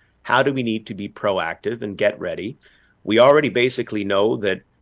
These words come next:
violent extremism, politically motivated, is on the rise. So this is a rising trend that we need to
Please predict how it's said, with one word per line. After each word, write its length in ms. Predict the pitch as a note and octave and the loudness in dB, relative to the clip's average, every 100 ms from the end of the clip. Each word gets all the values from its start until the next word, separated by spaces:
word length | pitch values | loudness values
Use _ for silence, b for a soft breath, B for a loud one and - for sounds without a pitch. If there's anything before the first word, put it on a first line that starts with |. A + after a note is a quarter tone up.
| _ - | _ -12
violent 540 | - G#2 A#2 A#2 A2+ | 0 2 4 2 -2
extremism, 880 | G2+ - A#2+ A2 G#2 F#2 G2 A#2 C3+ | -8 -4 -2 2 0 0 -2 -4 -10
politically 380 | - G2+ A2 A2+ | -4 -2 -2 -4
motivated, 760 | G2+ G#2 G#2 F#2+ G2 F#2+ G2 - | 0 2 2 0 0 0 -2 -2
is 260 | G#2+ G2 - - | -4 -4 -6 -2
on 320 | A2+ A#2 A#2 | 0 2 0
the 100 | G#2 | -2
rise. 720 | F#2 F#2 C3 C#3 F2 F2+ A#2+ | 0 4 6 6 4 -2 -6
So 160 | - A2 | -6 -6
this 180 | G#2+ - | -4 -6
is 140 | G2+ | -6
a 80 | G2 | -6
rising 600 | F2+ G2+ C3 D3+ B2 G#2+ | -2 2 4 2 0 -4
trend 400 | - G2 F#2 F#2+ | -4 -6 -6 -6
that 120 | F#2+ | -8
we 120 | G#2 | -8
need 260 | G2+ G2+ F#2+ | -6 -8 -8
to 300 | - G2+ G2 | -6 -6 -6